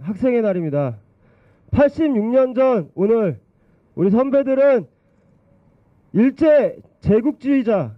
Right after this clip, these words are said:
일본 제국주의자들과 싸워서 독립을 위해 목숨 바쳐 싸웠던 날입니다. 팔십육 년이 지난 오늘 어떻습니까?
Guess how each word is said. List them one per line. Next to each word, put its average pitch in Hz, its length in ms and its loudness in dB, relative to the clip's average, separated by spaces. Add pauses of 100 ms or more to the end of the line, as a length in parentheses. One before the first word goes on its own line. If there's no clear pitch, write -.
일본 247 260 -2
제국주의자들과 226 880 -2
싸워서 226 360 -4
독립을 254 520 0
위해 240 320 2 (240)
목숨 220 420 -4
바쳐 185 520 -4 (120)
싸웠던 220 380 -4
날입니다. 131 580 -6 (800)
팔십육 294 520 0
년이 294 260 2
지난 269 320 2
오늘 269 500 2
어떻습니까? 196 840 -4